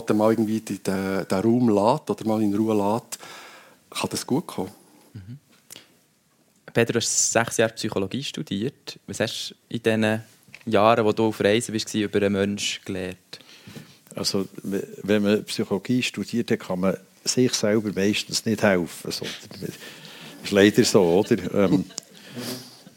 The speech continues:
Speaker 3: da geht man dann gescheiter zu einem Psychologen oder einem Kollegen oder so. Ähm, ich habe etwas herausgefunden. Du hast am Anfang ein Lied erwähnt, äh, «Jeder braucht Sehnsucht.»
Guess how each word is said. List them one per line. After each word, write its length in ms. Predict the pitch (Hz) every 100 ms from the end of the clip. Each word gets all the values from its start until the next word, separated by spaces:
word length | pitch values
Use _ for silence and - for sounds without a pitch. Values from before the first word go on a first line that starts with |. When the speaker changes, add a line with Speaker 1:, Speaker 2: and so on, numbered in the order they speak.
| -
Speaker 3:
da 120 | - 98
geht 260 | 113 110
man 100 | 92
dann 120 | -
gescheiter 300 | - 117 107
zu 200 | 110 98
einem 240 | 87 90 85
Psychologen 720 | - 95 - 85 87 101 -
oder 240 | 156 151 143
einem 200 | 139 -
Kollegen 500 | - 90 87 98 104
oder 100 | - -
so. 200 | - - - - - - -
Ähm, 320 | 101 95 95 87 - - - - _ - _ - 107
ich 120 | 127
habe 180 | 131 110 113
etwas 160 | - -
herausgefunden. 840 | 120 127 - 92 76 80 - - _ -
Du 140 | 107 101
hast 240 | 101 -
am 120 | 92
Anfang 300 | 92 110 117 101
ein 60 | -
Lied 280 | 101 139 143
erwähnt, 600 | 117 104 110 123 - -
äh, 160 | 80
«Jeder 260 | 80 95 -
braucht 340 | - 90 -
Sehnsucht.» 580 | - 85 90 - - -